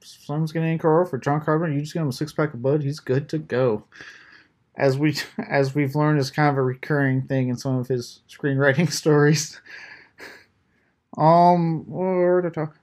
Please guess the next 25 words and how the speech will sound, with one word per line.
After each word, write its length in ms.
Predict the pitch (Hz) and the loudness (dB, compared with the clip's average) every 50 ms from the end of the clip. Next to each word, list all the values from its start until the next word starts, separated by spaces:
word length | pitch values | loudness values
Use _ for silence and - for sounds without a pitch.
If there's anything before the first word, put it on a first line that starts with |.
| - | -2
Okay. 260 | 151 143 143 123 - - _ _ _ _ _ _ _ _ - - _ | 0 0 0 0 -2 -4 _ _ _ _ _ _ _ _ -20 -16 _
So 80 | - 127 | -6 -4
I 60 | 131 | -2
almost 240 | 131 131 127 123 - | -2 -2 -2 -2 0
lost 200 | 139 135 135 - | -2 -2 -2 -2
my 80 | 160 147 | -4 0
place. 320 | 170 180 196 180 - - - - - - - _ _ _ - | 2 4 4 2 2 -4 -14 -20 -20 -20 -20 _ _ _ 2
All 120 | - 208 233 | 8 10 10
right. 240 | 226 185 - - - _ _ _ - | 10 10 8 4 -2 _ _ _ -4
So 340 | - - 214 180 - - - _ _ _ - - - | 2 4 6 6 4 2 -6 _ _ _ -20 -18 -12
he 80 | - 147 | -10 -6
did, 340 | 139 147 156 160 156 160 143 | 0 2 2 2 2 -2 -2
he 100 | 151 151 | 0 2
knocks 280 | 151 156 160 175 170 | 4 6 4 4 4
this 140 | - 180 156 | 2 0 0
thing 140 | 190 180 165 | 0 0 2
out 120 | 160 156 | 2 2
in 60 | 151 139 | 2 2
two 140 | - 151 | 2 2
hours, 220 | 131 117 110 107 - | 2 2 2 2 4
right? 300 | 135 139 143 143 - - _ _ _ _ _ _ _ | 6 6 6 6 4 -2 _ _ _ _ _ _ _
Now, 240 | - 156 151 131 - - | 4 4 4 4 4 0
it 100 | 127 131 | 2 4
also 400 | 147 214 240 240 - 202 160 143 | 6 6 6 6 6 4 4 6
helped 440 | 135 131 127 127 123 - - - | 6 4 4 2 2 0 -6 -20